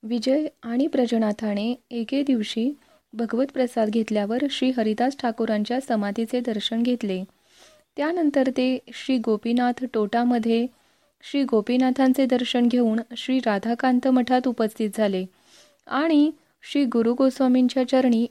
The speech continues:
दंडवत प्रणाम करून बसले. श्री ध्यानचंद्र गोस्वामींसोबत त्यांच्या नाना प्रकारच्या गप्पा होऊ लागल्या. त्याच दरम्यान श्री गुरु गोस्वामी प्रसाद सेवा करून आपल्या गादीवर येऊन विराजमान झाले.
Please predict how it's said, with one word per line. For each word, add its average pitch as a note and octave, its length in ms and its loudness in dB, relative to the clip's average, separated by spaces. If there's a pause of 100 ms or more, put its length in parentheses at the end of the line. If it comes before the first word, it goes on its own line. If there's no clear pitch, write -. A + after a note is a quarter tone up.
दंडवत A3+ 540 2
प्रणाम A#3 340 0
करून A#3+ 300 2
बसले. G#3+ 500 0 (680)
श्री D#4+ 140 2
ध्यानचंद्र C#4+ 720 2
गोस्वामींसोबत C4 1040 2 (460)
त्यांच्या B3+ 440 0
नाना A3+ 360 2
प्रकारच्या C#4 600 2
गप्पा B3 240 0
होऊ A#3 280 2
लागल्या. G3 420 0 (580)
त्याच A#3 280 2
दरम्यान G#3+ 480 0 (140)
श्री B3+ 260 0
गुरु A3 340 0
गोस्वामी A3+ 560 2
प्रसाद A#3 540 -2
सेवा C#4 240 2
करून B3+ 300 2 (100)
आपल्या A#3 400 0
गादीवर A3+ 440 2
येऊन B3+ 360 4
विराजमान A3 540 4
झाले. G3+ 360 -2